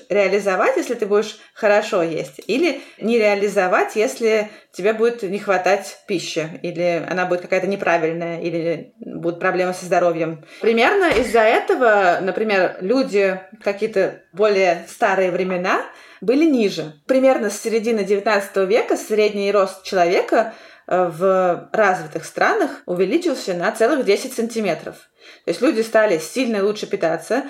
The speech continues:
у них, э, улучшилось здоровье. Благодаря этому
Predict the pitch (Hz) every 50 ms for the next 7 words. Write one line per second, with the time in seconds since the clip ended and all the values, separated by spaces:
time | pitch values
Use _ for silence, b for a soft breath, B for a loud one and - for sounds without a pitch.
0 | B B B B B - 180 196 214 233 262 254 - - 220 185 202 202 196 190
1 | 185 160 - - - - - - 233 233 240 240 233 - - 170 175 190 170 165
2 | 220 208 190 165 165 170 165 180 226 330 359 B B B B B B B B -
3 | 202 226 214 - 190 208 202 185 180 - - - 370 302 247 202